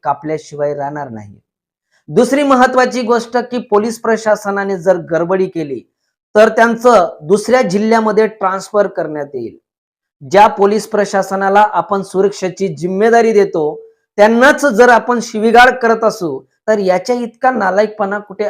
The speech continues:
असू शकतो का? नितेश राणे यांनी अनेक सभेमध्ये त्यांच्या भाषणामध्ये पोलीस प्रशासनाला शिवीगाळ करताना दिसले.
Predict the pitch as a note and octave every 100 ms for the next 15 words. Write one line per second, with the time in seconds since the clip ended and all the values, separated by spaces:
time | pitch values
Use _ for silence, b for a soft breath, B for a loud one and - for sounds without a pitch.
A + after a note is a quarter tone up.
0 | - E3 F#3+ - D3 - B2+ C#3 - _
1 | _ _ _ - G#3 D4 C#4+ B3+ B3 B3
2 | A#3+ A#3 A#3+ B3 F#3 A#3 C4 C4 A#3 A3
3 | A#3+ A#3+ A3 G#3+ A3 G#3+ G#3+ A3+ E3+ F3+
4 | - A#3 A#3 A3 G3+ G#3 G3 F#3 G#3 -
5 | E3+ E3+ F3 E3+ F3 F3 F3+ F3 F3 E3+
6 | E3 D#3+ D#3 D3 D3 D3 D3+ D3 C#3 -
7 | A2